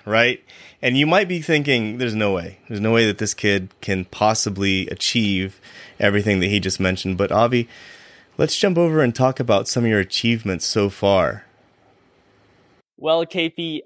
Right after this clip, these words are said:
Speaker 2: I do like to be humble, but, you know, you're asking me, so here they are.
Speaker 1: Now's not the time to be humble. Go ahead.
Speaker 2: <laughs> Well, in Guam, I lived in Guam for five years,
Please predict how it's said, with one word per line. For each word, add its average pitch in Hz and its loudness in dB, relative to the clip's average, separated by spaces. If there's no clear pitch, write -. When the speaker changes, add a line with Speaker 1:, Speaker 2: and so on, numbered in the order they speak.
Speaker 2:
I 147 2
do 185 -4
like 185 2
to 185 -10
be 170 -6
humble, 160 -4
but, 151 2
you 151 -6
know, 151 0
you're 147 0
asking 160 0
me, 151 -4
so 139 -4
here 151 -2
they 135 0
are. 120 0
Speaker 1:
Now's 131 2
not 123 2
the 131 -2
time 120 2
to 120 -2
be 123 2
humble. 98 0
Go 123 0
ahead. 113 2
Speaker 2:
<laughs> - -4
Well, 175 2
in 240 0
Guam, 139 -2
I 165 2
lived 185 0
in 165 -2
Guam 143 0
for 127 -2
five 123 2
years, 110 -4